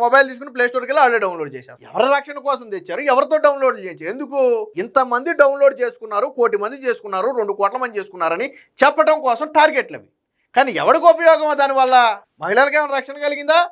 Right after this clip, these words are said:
దిశా చట్టం తీసుకొచ్చి పోనీ ఎవరికైనా యావజ్జీవ కారాగార శిక్ష అంచగలిగావు, పోనీ ఉరి శిక్ష పక్కన పెట్టి పోనీ ఓ పదేళ్ళ శిక్ష అంచగలిగావు ఎవరికన్నా? అంటే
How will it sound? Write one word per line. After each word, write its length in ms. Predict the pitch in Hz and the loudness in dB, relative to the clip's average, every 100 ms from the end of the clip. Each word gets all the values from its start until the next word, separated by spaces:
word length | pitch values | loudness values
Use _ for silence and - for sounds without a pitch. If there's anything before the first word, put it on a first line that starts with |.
| _ | _
దిశా 240 | 180 226 262 | -6 -2 0
చట్టం 300 | 285 294 277 | 0 -2 -6
తీసుకొచ్చి 360 | 269 381 269 | -6 -6 -4
పోనీ 180 | 277 269 | 0 2
ఎవరికైనా 520 | 240 277 277 285 269 - _ 190 | 2 4 4 4 0 -2 _ 4
యావజ్జీవ 460 | 277 330 311 330 311 | 6 6 4 0 2
కారాగార 360 | 285 302 302 302 | 2 4 2 0
శిక్ష 220 | 269 - | -2 -4
అంచగలిగావు, 480 | 294 262 277 277 294 | -4 -2 -2 0 0
పోనీ 180 | 269 247 | 0 -2
ఉరి 160 | 269 | -4
శిక్ష 180 | 294 294 | -6 -4
పక్కన 280 | 247 269 285 | -2 -2 0
పెట్టి 300 | 269 262 302 - _ _ _ _ | -2 -2 -4 -10 _ _ _ _
పోనీ 140 | 269 285 | 4 6
ఓ 20 | 277 | 4
పదేళ్ళ 280 | 285 320 302 | 6 6 4
శిక్ష 240 | 294 370 | -4 -2
అంచగలిగావు 500 | 339 269 285 277 277 | -2 0 -2 2 2
ఎవరికన్నా? 460 | 262 262 277 320 381 _ _ - | 2 0 -2 -4 -6 _ _ -4
అంటే 420 | 190 240 285 | 0 2 2